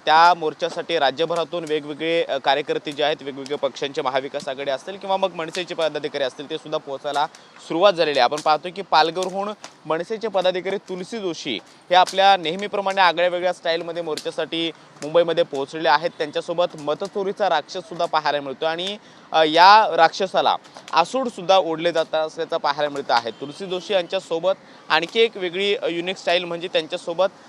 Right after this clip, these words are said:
राज आणि उद्धव यांच्या वेशभूषेतील दोन, अ, जे काही बंधूंच्या स्वरूपातील कार्यकर्ते आहेत, ते सुद्धा त्यांच्या सोबतमध्ये आहे, सोबत आहेत आणि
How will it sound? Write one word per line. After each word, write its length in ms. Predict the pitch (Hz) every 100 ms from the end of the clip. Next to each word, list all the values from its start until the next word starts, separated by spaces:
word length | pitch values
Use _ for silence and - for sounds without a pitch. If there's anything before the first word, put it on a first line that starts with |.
| - 151
राज 380 | 156 185 214 -
आणि 180 | 190 208 156
उद्धव 320 | 151 185 143
यांच्या 360 | 147 156 196
वेशभूषेतील 840 | 175 170 - 175 175 190 185 185 156
दोन, 240 | 190 214 214 - -
अ, 180 | 165 170
जे 140 | 160 170
काही 200 | 185 185
बंधूंच्या 460 | 160 165 190 202
स्वरूपातील 560 | 196 180 175 165 175 185
कार्यकर्ते 500 | 170 160 165 156 165
आहेत, 120 | 165
ते 80 | 165
सुद्धा 260 | 151 160
त्यांच्या 280 | 165 156 165
सोबतमध्ये 460 | - 151 156 156 147
आहे, 240 | 143 160
सोबत 260 | - 143 156
आहेत 300 | 151 170 185
आणि 240 | 202 214